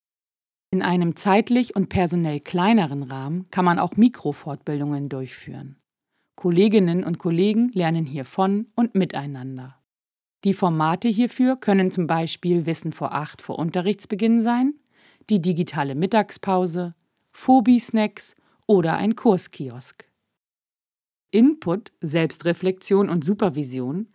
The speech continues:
kann man sich auch über die kollegiale Hospitation verschaffen. Hier findet die Fortbildung dort statt, wohin sie letztendlich zielt,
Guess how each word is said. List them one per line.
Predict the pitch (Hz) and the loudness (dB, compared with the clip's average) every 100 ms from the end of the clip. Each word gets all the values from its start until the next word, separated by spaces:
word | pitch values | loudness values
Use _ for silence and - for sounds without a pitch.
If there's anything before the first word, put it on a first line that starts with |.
| - - | -20 -20
kann | - 170 | -2 0
man | 170 | 0
sich | 151 147 - | -2 -6 -6
auch | 120 127 165 | -4 -4 -4
über | - 208 | 0 2
die | 190 | 2
kollegiale | 185 170 147 156 151 143 151 | 0 -2 -2 -2 -4 -4 -4
Hospitation | 156 - 170 151 - 226 220 | -6 -8 -8 -8 0 4 4
verschaffen. | - 135 - 127 - 139 _ _ _ _ | 0 -8 -12 -14 -16 -20 _ _ _ _
Hier | - 190 185 | 0 2 6
findet | 208 214 214 | 6 6 4
die | 214 | -2
Fortbildung | - 160 156 160 147 147 - | 0 -2 0 -4 -2 -6 -6
dort | 135 131 | -8 -8
statt, | - 170 180 - _ _ | -8 -6 -6 -12 _ _
wohin | 190 190 180 165 | 4 6 4 2
sie | 165 | 2
letztendlich | 185 185 - 147 135 151 - | 2 0 -2 -6 -6 -8 -10
zielt, | - 208 139 - | -4 -2 -2 -6